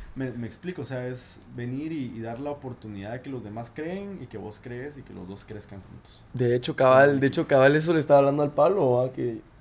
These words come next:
Speaker 2: <laughs> de, no, le, yo, yo, yo, yo, de hecho, eso le decía a Pablo, que,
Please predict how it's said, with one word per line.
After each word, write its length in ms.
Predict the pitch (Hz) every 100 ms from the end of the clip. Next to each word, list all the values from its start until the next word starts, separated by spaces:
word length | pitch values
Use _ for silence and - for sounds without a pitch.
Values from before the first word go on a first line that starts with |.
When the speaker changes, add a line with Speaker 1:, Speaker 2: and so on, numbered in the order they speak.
| _ - -
Speaker 2:
<laughs> 920 | 120 - 127 - - - - - -
de, 140 | - 156 170
no, 180 | 143 143
le, 200 | 135 131
yo, 100 | 131
yo, 480 | 143 151 139 139 135
yo, 200 | 139 147
yo, 140 | 127
de 80 | 139
hecho, 380 | 147 160 165 147
eso 240 | 139 135 156
le 100 | 151
decía 240 | 131 123 120
a 40 |
Pablo, 420 | - 139 147 127 127
que, 340 | 123 117 110